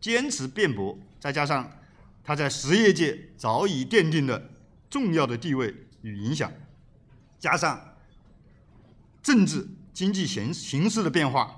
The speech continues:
所以他最终得以避免因为反革命的指控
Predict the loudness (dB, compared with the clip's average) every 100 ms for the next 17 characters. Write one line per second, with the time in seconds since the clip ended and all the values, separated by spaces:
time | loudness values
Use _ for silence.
0 | -20 -20 -20 -12 0 2 2 0 -8 -14
1 | -6 -2 0 4 4 4 0 0 0 -4
2 | -4 0 2 2 -2 -14 -20 -20 -20 -20
3 | -20 -20 -20 -20 -20 -10 0 4 6 4
4 | 2 2 2 2 2 0 -2 -4 -6 -6